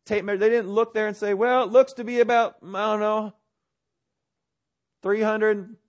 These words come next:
eighteen feet." They didn't do that. You know what they did? Over on this side, they had a laser. And they would shoot a laser beam out at the tractor pull, out, out to the, to the sled. And that sled had a little receiver on it. And they would get exactly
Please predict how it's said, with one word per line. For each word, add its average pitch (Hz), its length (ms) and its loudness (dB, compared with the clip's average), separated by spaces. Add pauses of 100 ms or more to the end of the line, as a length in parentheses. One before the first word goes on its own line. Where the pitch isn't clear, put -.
(420)
eighteen 208 460 -6
feet." 208 280 -6
They 214 120 -2
didn't 233 160 -4
do 196 80 0
that. 202 100 0
You 190 60 -10
know 208 80 -4
what 220 100 -4
they 202 140 -4
did? 214 260 2 (720)
Over 190 220 -6
on 180 140 -4
this 208 180 -6
side, 143 240 -2
they 139 80 -4
had 147 120 -4
a 123 60 -4
laser. 123 580 -6 (520)
And 135 80 -14
they 131 60 -6
would 131 140 -8
shoot - 400 -14
a - 60 -4
laser 165 760 -4 (260)
beam 135 420 -4
out 196 300 -6
at 165 240 -6
the 180 60 -20
tractor 175 480 -6
pull, 127 360 -6
out, 139 220 -4
out 151 200 -4
to 170 100 -8
the, 147 280 -4 (360)
to 160 80 -10
the 139 80 -8
sled. 170 520 -4 (240)
And 139 140 -10
that 160 160 -4
sled 196 420 -2
had 165 140 -2
a 151 60 -2
little 156 260 -2
receiver 170 540 -8
on 139 120 -2
it. - 120 -8
And 160 120 -8
they 165 100 -4
would 156 200 -4
get 160 180 -4
exactly 147 1160 0